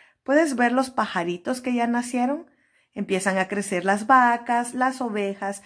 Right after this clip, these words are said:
y otros animales. ¿Qué puedes hacer durante primavera? Pareciera que invierno era muy divertido, pero primavera también. ¿Qué puedes hacer? Como hay viento, puedes volar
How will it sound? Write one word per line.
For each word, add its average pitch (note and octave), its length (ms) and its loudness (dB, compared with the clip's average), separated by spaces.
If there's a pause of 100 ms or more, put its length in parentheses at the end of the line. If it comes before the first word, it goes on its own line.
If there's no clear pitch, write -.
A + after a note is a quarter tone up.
(160)
y G3+ 200 -2
otros F#3 340 -4
animales. D#3 680 -8 (760)
¿Qué F#4 220 4
puedes C#4+ 420 4
hacer A3+ 340 0
durante G#3 400 0
primavera? A3+ 760 0 (460)
Pareciera G#3 680 0
que G#3 640 -2
invierno G3+ 540 2
era F3 180 2
muy D#3 180 -6
divertido, D3+ 640 -4
pero B3+ 640 4
primavera G3+ 640 -2
también. A#3+ 720 -4
¿Qué G4 120 0
puedes C#4+ 420 2
hacer? F3+ 420 -8 (440)
Como B3 360 4
hay E4+ 200 4
viento, G3 640 -4 (340)
puedes A3 400 0
volar A3 680 2